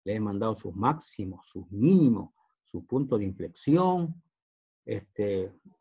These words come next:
y el, también les he mandado el dominio de imagen. O sea, no, no les quise mandar la gráfica porque ya sería como hacerse el problema, ¿no? De todas maneras, este, eso me lo pueden presentar hasta el jueves, no hay drama. O sea, hoy día no voy a dar to-, ninguna tarea todavía.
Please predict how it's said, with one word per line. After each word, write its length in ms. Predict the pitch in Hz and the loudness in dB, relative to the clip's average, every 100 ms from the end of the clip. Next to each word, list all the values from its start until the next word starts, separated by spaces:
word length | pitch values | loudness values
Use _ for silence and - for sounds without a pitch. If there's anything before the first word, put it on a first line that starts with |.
| _ | _
y 80 | 123 | 2
el, 180 | 117 - | 2 2
también 260 | 120 170 | 0 4
les 60 | 165 | 4
he 40 | |
mandado 280 | 151 143 156 | 4 4 2
el 60 | 143 | 2
dominio 260 | 113 139 | 4 4
de 60 | 127 | 4
imagen. 440 | 123 123 95 87 | 4 2 -4 -12
O 300 | _ _ _ | _ _ _
sea, 120 | - | -10
no, 160 | 120 117 | -6 -2
no 140 | 139 | 0
les 100 | 180 | 0
quise 200 | - 190 | 0 -2
mandar 240 | 170 165 175 | 0 0 2
la 60 | |
gráfica 340 | 170 190 175 131 | 2 4 2 0
porque 160 | 120 | -2
ya 240 | 127 131 - | -2 -4 -8
sería 300 | - 101 127 | -8 -4 -2
como 200 | 127 104 | -2 -4
hacerse 220 | 92 127 | -4 -2
el 140 | 127 127 | 0 0
problema, 360 | 98 107 90 | 0 0 -2
¿no? 220 | 95 175 190 _ _ _ _ _ _ - | -4 -4 -6 _ _ _ _ _ _ -4
De 80 | |
todas 180 | 220 202 | 2 6
maneras, 440 | 196 202 208 202 170 - | 6 6 4 0 -2 -2
este, 840 | 127 120 - 117 110 107 107 - | -2 0 4 6 8 6 2 0
eso 220 | 180 185 | 0 2
me 80 | 165 | 4
lo 140 | 127 | 4
pueden 200 | 135 180 | 4 4
presentar 440 | 151 143 123 151 156 | 4 0 0 0 0
hasta 240 | 120 - | -4 -8
el 80 | 95 | -8
jueves, 420 | 92 160 143 101 | 4 6 6 2
no 220 | 104 117 | -2 0
hay 100 | 139 | 0
drama. 340 | 127 123 95 90 - | 2 2 0 -6 -8
O 80 | |
sea, 200 | 127 120 - | -4 -4 0
hoy 160 | 127 | 0
día 240 | 135 202 170 | 2 4 4
no 160 | 170 | 4
voy 120 | 170 | 4
a 40 | 160 | 4
dar 160 | 165 160 - _ _ | 2 0 -6 _ _
to-, 240 | 147 135 - | -2 -2 -4
ninguna 340 | 135 123 139 139 | -4 0 0 2
tarea 260 | 120 123 | 4 4
todavía. 460 | 117 101 98 147 | 4 2 2 0